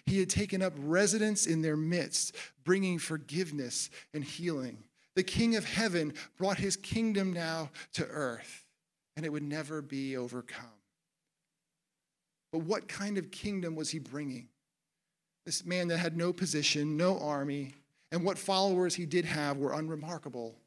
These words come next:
at best. Even when arrested finally in the middle of the night, he would not let them shed blood on his behalf. When asked accusingly by Pilate,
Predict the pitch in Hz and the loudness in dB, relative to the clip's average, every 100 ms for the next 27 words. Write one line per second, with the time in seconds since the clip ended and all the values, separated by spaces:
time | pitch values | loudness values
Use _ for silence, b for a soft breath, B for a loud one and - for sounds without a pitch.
0 | _ 131 - 131 101 - - - _ _ | _ -16 -10 -10 -10 -14 -16 -18 _ _
1 | _ _ _ _ _ _ _ 190 208 214 | _ _ _ _ _ _ _ -2 0 2
2 | 202 190 175 190 - 170 - 165 175 175 | 2 4 4 4 4 0 0 2 2 2
3 | 165 160 165 185 180 175 170 196 160 - | 2 4 4 2 2 0 0 0 -2 -4
4 | B B B 208 226 202 196 170 175 190 | B B B 2 4 6 4 4 0 0
5 | 190 180 - - 185 151 165 175 196 156 | -2 2 2 2 0 -2 -2 0 2 0
6 | 131 131 147 - 139 147 156 123 101 - | -2 -4 -4 -4 -4 -4 -6 -8 -14 -20
7 | _ _ _ _ _ _ _ 165 156 170 | _ _ _ _ _ _ _ -4 0 0
8 | 170 - - - 190 175 165 156 147 143 | 0 -4 -6 -4 -2 -2 -2 -2 -2 -4
9 | - - 170 156 143 | -6 0 2 2 0